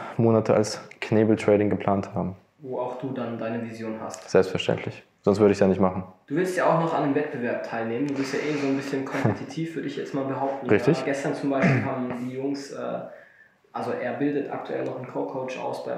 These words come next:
Speaker 2: uns, äh, ein, ein Wetttraden gemacht, sage ich jetzt mal, vor, für unsere Kunden live. Äh, wie viel hast du da gemacht an einem Tag? Was verdient man so als Trader?
Speaker 1: Ja, richtig. Also du hast es ja schon angesprochen, wir haben gestern, äh, eine kleine Herausforderung gemacht. Ich wurde herausgefordert von unserem Trainee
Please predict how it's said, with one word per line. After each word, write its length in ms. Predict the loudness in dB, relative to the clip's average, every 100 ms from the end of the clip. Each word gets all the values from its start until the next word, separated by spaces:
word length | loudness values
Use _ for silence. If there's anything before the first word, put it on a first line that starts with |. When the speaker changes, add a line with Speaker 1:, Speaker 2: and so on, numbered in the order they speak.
| -6
Speaker 2:
uns, 300 | -6 -10 -12
äh, 20 |
ein, 680 | -8 -6 -4 -4 -8 -10 -10 -10 -10 -10 -10
ein 160 | -6
Wetttraden 800 | -2 -4 -4 -12 -8 -4 -2 -4
gemacht, 400 | -4 -4 -4 -6 -6
sage 180 | -6 -6
ich 60 |
jetzt 180 | -6 -2
mal, 180 | -2 0
vor, 220 | 0 -2
für 160 | -2 0
unsere 280 | 0 0 -2
Kunden 360 | -2 -2 -2
live. 280 | 0 0 -2 -6 -10
Äh, 220 | -6 -6 -8 -16 -20 -20 -20 -20 _ -6
wie 80 |
viel 140 | 0 2
hast 140 | 2
du 40 | 2
da 100 | 4
gemacht 340 | 4 2 -2 -4 -4
an 120 | -2
einem 180 | 0 0
Tag? 240 | 0 -2 -2
Was 160 | -4
verdient 280 | -4 -2 -2
man 140 | -2 -2
so 80 |
als 180 | -2 -4
Trader? 360 | -4 -2 -2 -4 2
Speaker 1:
Ja, 220 | 8 8
richtig. 340 | 8 6 6 6
Also 160 | 8
du 60 | 6
hast 80 | 6
es 40 |
ja 60 | 4
schon 140 | 4
angesprochen, 340 | 4 6 4
wir 80 | 6
haben 80 | 6
gestern, 320 | 6 6 6
äh, 40 | 8 8 6 4 2 2
eine 120 | 2
kleine 220 | 4 6
Herausforderung 540 | 6 6 6 6 6 8
gemacht. 220 | 6 2
Ich 80 | 4
wurde 180 | 6 6
herausgefordert 680 | 8 6 6 4 6 6 6
von 160 | 6
unserem 320 | 6 6 4 4
Trainee 560 | 6 8 8 8 8